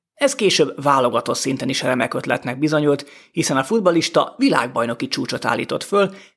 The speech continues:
tizenhat egész hét tized kilométert megtéve egy mérkőzésen. Raja Nainggolan is sokat köszönhet Spallettinek, aki az addig védekező középpályásként érvényesülő belgából csinált egy támadó típusú középső középpályást.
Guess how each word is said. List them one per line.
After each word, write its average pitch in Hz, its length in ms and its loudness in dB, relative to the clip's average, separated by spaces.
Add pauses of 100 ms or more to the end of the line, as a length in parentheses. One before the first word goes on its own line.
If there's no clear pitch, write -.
(120)
tizenhat 208 560 2
egész 135 320 -2
hét 143 240 -2
tized 135 300 -6
kilométert 127 580 -4
megtéve - 460 -6
egy 131 120 -6
mérkőzésen. - 1040 -8 (140)
Raja 214 300 2
Nainggolan 147 520 4
is 123 140 -2
sokat 131 300 -2
köszönhet 135 420 -2
Spallettinek, 139 720 -2 (240)
aki 147 240 0
az 143 80 2
addig 139 260 2
védekező 139 520 2
középpályásként 135 880 0
érvényesülő 131 680 0
belgából 127 640 0
csinált 247 340 0
egy 196 140 -2
támadó 165 440 0
típusú 139 500 -2
középső - 560 -2
középpályást. - 1000 -4